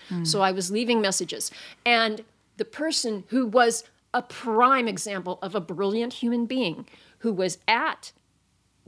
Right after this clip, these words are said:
Speaker 2: speaking to me from the agency that I was sitting in front of, the, the shelter that I was sitting in front of, said he couldn't let me in.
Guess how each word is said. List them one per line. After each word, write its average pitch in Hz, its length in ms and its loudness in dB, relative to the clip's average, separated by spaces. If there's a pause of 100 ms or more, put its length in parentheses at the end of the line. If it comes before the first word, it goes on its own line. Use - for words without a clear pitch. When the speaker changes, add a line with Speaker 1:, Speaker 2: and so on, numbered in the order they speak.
Speaker 2:
speaking 285 400 -2
to 190 140 -6
me 147 280 -12
from 247 600 2
the 220 160 -4
agency 202 400 -2
that 175 140 -6
I 180 100 -2
was 165 160 -6
sitting 196 460 0
in 160 100 -2
front 220 320 -2
of, - 260 -8
the, 180 200 -4
the 190 80 -6
shelter 208 340 -2
that 180 140 -8
I - 40 -6
was - 120 -8
sitting 165 160 -8
in - 60 -12
front 185 140 -8
of, 180 60 -8
said 214 180 -2
he 190 60 -6
couldn't 196 260 -6
let 185 140 -2
me 233 160 0
in. 165 160 -6